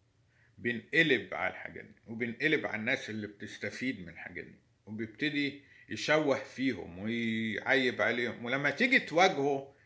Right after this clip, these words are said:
يقول لك: "لا، أنا كنت حاجة تانية، أنا كنت مضطر، أنا كنت محتاج، أنا". طب ما التانيين محتاجين يا ابني.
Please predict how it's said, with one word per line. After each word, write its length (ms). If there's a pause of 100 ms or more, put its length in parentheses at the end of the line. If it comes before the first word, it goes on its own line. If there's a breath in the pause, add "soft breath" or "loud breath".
يقول 100
لك: 160
"لا، 200
أنا 120
كنت 220
حاجة 260
تانية، 420
أنا 100
كنت 340
مضطر، 640
أنا 140
كنت 280
محتاج، 640
أنا". 260
طب 100
ما 100
التانيين 400
محتاجين 560
يا 100
ابني. 180